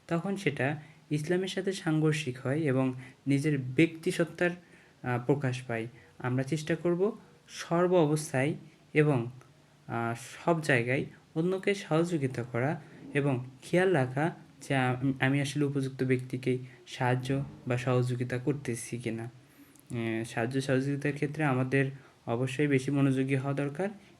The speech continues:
এবং অনেক সময় না বলা দরকার এবং সঠিক মানুষকে অবশ্যই আপনার সা-, সামর্থ্য অনুযায়ী সহযোগিতা করা দরকার। সবাই সবার জায়গা থেকে পরোপকার করবেন।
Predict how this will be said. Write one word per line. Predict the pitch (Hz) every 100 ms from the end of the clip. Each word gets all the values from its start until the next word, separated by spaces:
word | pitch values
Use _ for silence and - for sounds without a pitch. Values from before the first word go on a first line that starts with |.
| -
এবং | 139 123 113 - -
অনেক | 127 131
সময় | 135 170 185
না | 139 139
বলা | 127 117
দরকার | 117 113 - 165 196 - - -
এবং | 139 123 - -
সঠিক | - 147 202 -
মানুষকে | 175 127 - - 175 - - - _ -
অবশ্যই | 139 175 - 143 147 151 - - -
আপনার | 123 127 131 123
সা-, | - - - - - -
সামর্থ্য | 139 151 139
অনুযায়ী | 113 117 165 - - - _ _ -
সহযোগিতা | - - 117 120 120 120
করা | 120 123 127
দরকার। | 123 127 208 254 - - - - _ _ -
সবাই | 135 127 196 - - - -
সবার | - 123
জায়গা | 120 120 123
থেকে | 135 233 - - - - - _ -
পরোপকার | 123 123 - 107
করবেন। | - 107 110 113